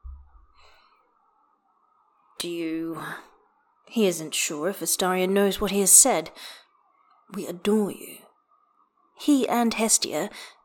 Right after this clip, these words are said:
as a unit." "Do you really mean that?" Astarion sighs. "Yes, I do. What was it you said to me in your kitchen the other day?"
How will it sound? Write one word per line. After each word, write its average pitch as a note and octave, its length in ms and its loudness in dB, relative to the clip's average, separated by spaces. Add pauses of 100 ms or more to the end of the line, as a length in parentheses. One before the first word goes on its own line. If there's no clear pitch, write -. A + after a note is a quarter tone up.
(120)
as F3+ 200 0
a F#3+ 40 2
unit." G3+ 520 -4 (1800)
"Do C#3+ 100 -14
you E3+ 120 -8
really B3+ 240 0
mean A3+ 320 2
that?" - 340 -8 (1120)
Astarion E3+ 540 -2
sighs. F3+ 540 2 (760)
"Yes, B3+ 460 6
I A3 80 0
do. G3+ 520 -2 (560)
What E4+ 160 4
was D#4+ 120 6
it D4 80 2
you A#3 80 0
said G3+ 260 6
to F#3+ 80 -6
me F#3 80 0
in F#3 80 0
your F3+ 100 -2
kitchen - 380 -6
the E3 80 -10
other D#3 140 -8
day?" D#3+ 340 -6